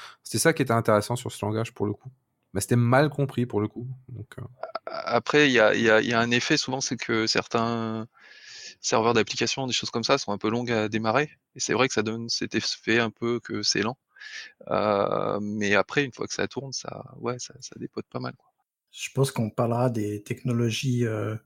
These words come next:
Speaker 3: et des langages dans le cloud, euh, ce serait intéressant. Euh,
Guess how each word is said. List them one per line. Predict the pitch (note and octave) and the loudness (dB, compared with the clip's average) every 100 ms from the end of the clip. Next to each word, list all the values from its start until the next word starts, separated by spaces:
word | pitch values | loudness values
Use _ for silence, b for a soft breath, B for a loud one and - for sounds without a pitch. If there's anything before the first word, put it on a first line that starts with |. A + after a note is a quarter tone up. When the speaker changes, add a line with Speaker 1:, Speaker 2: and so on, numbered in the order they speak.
| _ | _
Speaker 3:
et | A2+ | -2
des | A2+ | 0
langages | A#2 A#2+ A#2+ C3 A#2 | 4 4 6 4 4
dans | A2+ A2+ | 2 0
le | G#2+ | 0
cloud, | - A#2+ A#2+ | 0 2 2
euh, | A#2 G#2 | 2 -2
ce | - G#2+ | -4 -6
serait | - G2+ | -4 -4
intéressant. | - G#2 G#2+ - A2+ _ _ _ _ - - B B B B B B - | -4 -4 -4 -6 -10 _ _ _ _ -16 -16 B B B B B B 4
Euh, | B2+ C3+ C3+ C#3 | 6 8 10 8